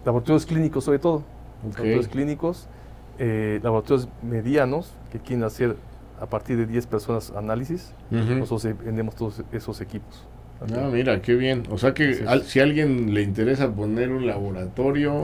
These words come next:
Speaker 1: Claro, o
Speaker 2: Si
Speaker 1: están
Speaker 2: al-
Speaker 1: pensando poner un laboratorio, o son laboratoristas o biólogos que salieron ya de la
Speaker 2: Ujú.
Speaker 1: universidad y quieren emprender su propia, eh, clínica, laboratorio, se pueden acercar
Speaker 2: Pero
Speaker 1: con nosotros.
Speaker 2: también si estás en la República y ya vendes productos afines,
Speaker 1: Claro.
Speaker 2: bien podría ser distribuidor de Química Vela.
Speaker 1: Así es,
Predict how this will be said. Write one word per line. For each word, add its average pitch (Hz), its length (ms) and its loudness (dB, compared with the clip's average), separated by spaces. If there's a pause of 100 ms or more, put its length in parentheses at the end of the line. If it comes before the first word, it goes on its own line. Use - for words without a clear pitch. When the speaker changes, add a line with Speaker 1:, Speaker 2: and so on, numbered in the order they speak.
Speaker 1:
Claro, 139 380 4 (260)
o 117 100 -2
Speaker 2:
Si 110 60 2
Speaker 1:
están 110 140 8
Speaker 2:
al- 120 40 6
Speaker 1:
pensando 143 300 4
poner 131 160 2
un 139 80 4
laboratorio, 135 600 6 (380)
o 123 60 -4
son 131 340 2 (220)
laboratoristas 117 800 2
o 110 100 -4
biólogos 120 520 0
que - 80 -10
salieron 113 500 -2 (160)
ya 110 80 2
de 117 60 4
la 107 120 2
Speaker 2:
Ujú. - 20 0
Speaker 1:
universidad 107 340 -2
y 110 60 -6
quieren 117 240 0
emprender 107 440 0 (320)
su - 140 -6
propia, 113 520 2
eh, 98 400 -4 (220)
clínica, 131 500 0
laboratorio, 135 540 0 (540)
se 117 60 -8
pueden 113 200 0
acercar 107 220 -2
Speaker 2:
Pero 120 140 10
Speaker 1:
con - 20 6
nosotros. 123 160 6
Speaker 2:
también 135 260 2
si 135 260 4
estás 120 380 4
en 127 140 0
la 113 100 0
República 110 720 0
y 101 80 -2
ya 117 200 2
vendes 117 440 2
productos 104 600 0
afines, 120 680 0
Speaker 1:
Claro. 110 300 2
Speaker 2:
bien 113 180 4
podría 113 460 6
ser 110 280 4
distribuidor 98 800 4
de 98 100 6
Química 101 480 2
Vela. 117 280 4
Speaker 1:
Así 117 80 4
es, - 320 -2